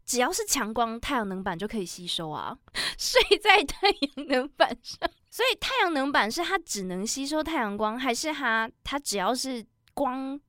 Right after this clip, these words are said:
光亮度强过一个程度，它就可以，它就可以发电啊？它只能接收紫外光线，是不是？那可能就、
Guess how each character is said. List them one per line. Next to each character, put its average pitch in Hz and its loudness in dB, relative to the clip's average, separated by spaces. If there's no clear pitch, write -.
光 311 -2
亮 233 2
度 240 -4
强 208 -2
过 277 2
一 220 -4
个 208 0
程 208 -4
度， 240 -2
它 214 -4
就 214 -2
可 208 -6
以， 202 -6
它 269 -4
就 294 0
可 285 2
以 220 2
发 165 -6
电 175 -12
啊？ 285 -4
它 480 -4
只 220 -2
能 190 -2
接 370 2
收 392 2
紫 - -8
外 180 -4
光 185 -6
线， 185 -6
是 170 -6
不 - -8
是？ - -8
那 440 2
可 196 -4
能 175 -4
就、 196 0